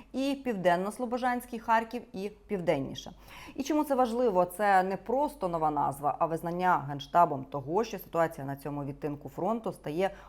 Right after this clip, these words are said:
окремим повноцінним викликом. Ймовірно, з цим пов'язане і перегрупування сил, зміна стратегії чи нові ризики для прикордонних районів. А тим часом гаряче не лише на українському фронті. На Близькому Сході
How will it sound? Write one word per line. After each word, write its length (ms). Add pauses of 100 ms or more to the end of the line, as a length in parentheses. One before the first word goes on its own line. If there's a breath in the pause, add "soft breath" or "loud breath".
(100)
окремим 720
повноцінним 720 (120)
викликом. 680 (340 loud breath)
Ймовірно, 460
з 60
цим 220
пов'язане 580
і 40
перегрупування 800
сил, 480
зміна 380
стратегії 720
чи 160
нові 240
ризики 480
для 300 (120)
прикордонних 760
районів. 460 (1700 soft breath)
А 120
тим 220
часом 640
гаряче 640
не 120
лише 280
на 160
українському 760
фронті. 540
На 200
Близькому 500
Сході 420